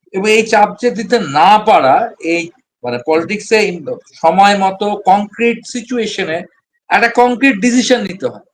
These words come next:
একটা কংক্রিট প্রেশার দিতে হয়, কংক্রিট ইম্প্যাক্ট করতে হয়। সেই ইম্প্যাক্টের জায়গায় তার দল বল আছে, তার এখন সবকিছুই আছে।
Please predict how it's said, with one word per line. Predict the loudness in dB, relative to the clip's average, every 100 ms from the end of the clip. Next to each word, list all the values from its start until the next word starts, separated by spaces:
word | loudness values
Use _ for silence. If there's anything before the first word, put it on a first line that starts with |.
| -4
একটা | -2 2
কংক্রিট | 2 2 0 -2 0
প্রেশার | -2 0 0 -2
দিতে | -4 -6
হয়, | -4
কংক্রিট | -4 -2 -4 -6 _ _
ইম্প্যাক্ট | -6 -2 -2 -2 -6 -2
করতে | -2 -2 -8
হয়। | -12 -18 _ _ _ _
সেই | 0 4 4
ইম্প্যাক্টের | 2 0 0 0 0
জায়গায় | 2 4 2 2 2
তার | 4 6 4 0 0
দল | 4 4 4
বল | 2 2 4
আছে, | 2 0 -4 -2
তার | 2 2
এখন | 2 -4
সবকিছুই | -4 0 0 -2 -6 0 2
আছে। | 2 -2